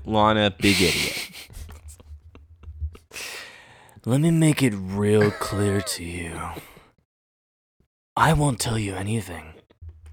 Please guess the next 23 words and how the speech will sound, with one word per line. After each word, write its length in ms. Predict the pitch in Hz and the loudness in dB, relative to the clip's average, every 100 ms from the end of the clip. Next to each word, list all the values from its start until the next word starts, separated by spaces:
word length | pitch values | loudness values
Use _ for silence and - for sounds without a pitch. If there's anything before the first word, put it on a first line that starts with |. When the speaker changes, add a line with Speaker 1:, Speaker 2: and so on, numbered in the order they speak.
| - - | -14 -12
Speaker 2:
and 160 | 92 | -10
you'll 120 | 95 92 | -8 -6
keep 260 | - - | -8 -8
it 100 | - | -12
that 220 | - 87 | -14 -14
way. 140 | - - - - _ _ _ _ _ _ _ _ _ _ _ _ | -14 -14 -16 -20 _ _ _ _ _ _ _ _ _ _ _ _
Bye. 340 | - - - - _ _ _ | -10 -10 -14 -20 _ _ _
Speaker 1:
By 160 | 127 120 | 2 4
the 100 | 113 | 4
way, 380 | 104 95 120 - - | 0 -2 -4 -8 -8
you 160 | 139 | 0
know 160 | 151 170 | 2 4
how 160 | 151 143 | 2 0
I'm 120 | 117 | 0
not 240 | 104 92 | 0 -2
paying 260 | - 90 90 | -6 -6 -6
any 220 | 87 87 | -4 -6
type 280 | - 82 80 | -8 -10 -8
of 180 | 82 78 | -8 -8
rent 260 | 80 - | -8 -6
for 100 | - 147 | -6 -6
this 200 | 160 - | -6 -8
place? 560 | 202 - - - - | 2 2 2 -4 -12